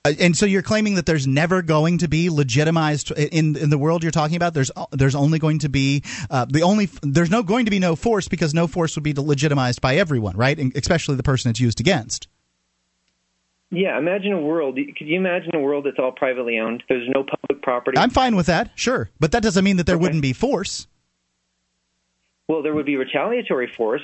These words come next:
Speaker 2: for
Speaker 1: But
Speaker 2: anyone that violates rights, and that would be
Speaker 1: but
Speaker 2: very minuscule compared to today.
Speaker 1: Uh, in-, agreed. I mean, you know, the threats of force. I mean, the government, uh, threatens force far more than it uses it.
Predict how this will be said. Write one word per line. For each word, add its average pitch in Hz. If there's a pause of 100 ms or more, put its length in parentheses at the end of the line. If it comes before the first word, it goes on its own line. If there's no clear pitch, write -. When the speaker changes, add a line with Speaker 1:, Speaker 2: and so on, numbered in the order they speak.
Speaker 2:
for 151
Speaker 1:
But 151
Speaker 2:
anyone 135
that 127
violates 123
rights, 170
and 151
that 185
would 170
be 135
Speaker 1:
but 151
Speaker 2:
very 127
minuscule 120 (300)
compared 127
to 110
today. 104
Speaker 1:
Uh, 175
in-, 220
agreed. 202
I 165
mean, 170
you 156
know, 156
the 165
threats 226
of 160
force. 120
I 156
mean, 143
the 135
government, 156
uh, 127
threatens 156
force 123
far 143
more 135
than 120
it 110
uses 165
it. 117